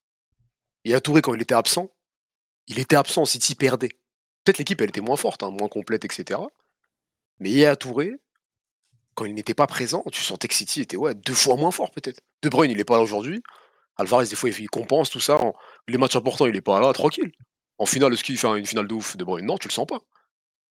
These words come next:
Donc, en vrai, comparer, euh, je,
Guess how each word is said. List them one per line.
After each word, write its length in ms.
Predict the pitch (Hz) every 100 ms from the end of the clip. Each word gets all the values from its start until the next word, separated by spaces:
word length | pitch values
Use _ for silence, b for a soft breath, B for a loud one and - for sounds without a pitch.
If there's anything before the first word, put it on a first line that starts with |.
| _ _ _ -
Donc, 120 | 104
en 80 | 117
vrai, 180 | 131 196
comparer, 600 | - 120 139 156 156 131
euh, 240 | 107 98 - b _ _ _ _ _ _ _ _ _ _
je, 120 | -